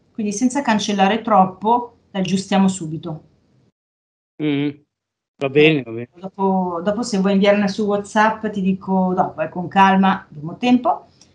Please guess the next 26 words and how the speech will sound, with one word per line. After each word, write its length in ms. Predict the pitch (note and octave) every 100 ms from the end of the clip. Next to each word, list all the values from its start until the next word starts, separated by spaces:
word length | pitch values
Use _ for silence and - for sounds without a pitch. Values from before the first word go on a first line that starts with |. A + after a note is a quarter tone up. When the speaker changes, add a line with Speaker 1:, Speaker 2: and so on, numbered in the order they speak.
| _ _ _
Speaker 1:
E 160 | C#4+
passo 340 | - B3+ - G4
invece 240 | D4+ -
ad 60 | D#4+
esempio 580 | B3 G#3+ A3 G#3+ B3+ B3+
a, 400 | G#3 G3 A3+ - F#3+
mm, 220 | F3+ F3+
a 80 | G3+
Rox. 520 | A3 F#3 - - B3+ - _
E 320 | G#3 A#3 B3 -
Adriano, 440 | G#3 F#3+ F#3 F3
lei 240 | F#3+ C#4 C#4
ha 120 | G#3+
fatto 280 | G3+ A#3+ B3+
questo, 300 | G3+ D#3+ -
tutto 220 | - C4+
questo 440 | C4+ - - - C4
tipo 260 | C#4 B3+
di 100 | A3
armonia, 760 | A3+ A3 A#3 A3+ F#3 F3+ A#3 - _ _ _ _ _ -
ottimo 440 | F3+ F3+ F#3+ F3 E3+
Rox, 340 | F3+ F3+ -
anche 320 | F3 F#3 F#3
il 280 | F#3 F3+ F3
chiaroscuro 480 | F3 F3 F#3 - G3
finale, 920 | F#3+ G3 F#3 F3+ F3+ F3 F3+ F3+ F#3